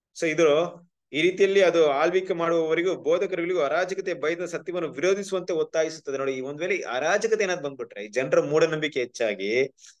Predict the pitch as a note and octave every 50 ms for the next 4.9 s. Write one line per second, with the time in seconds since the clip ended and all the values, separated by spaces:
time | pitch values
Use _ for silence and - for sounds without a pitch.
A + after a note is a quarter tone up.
0 | _ _ _ _ _ - G#2+ B2 B2+ D#3+ D#3+ F3+ F3+ E3+ D#3+ D3 C3+ A#2+ A#2+ B2+
1 | D3 E3+ F3 E3 D#3+ - D3 C#3+ D3 D3 D3 C#3+ D3+ D3+ C#3+ C3 A#2 - - -
2 | _ _ _ G#2+ A#2+ C#3 D#3+ E3+ F3+ E3+ D3+ D#3 D#3 E3 D#3+ D3+ C#3+ D3 D3 -
3 | - C#3+ C#3 C#3 D3+ D#3+ D#3+ D#3+ D#3 C#3 B2 A2 G2 - - _ _ _ _ _
4 | - A#2+ C3 C#3+ D3+ E3 E3+ E3 D#3+ D3+ C#3+ C3+ C3 B2+ B2 A#2 A2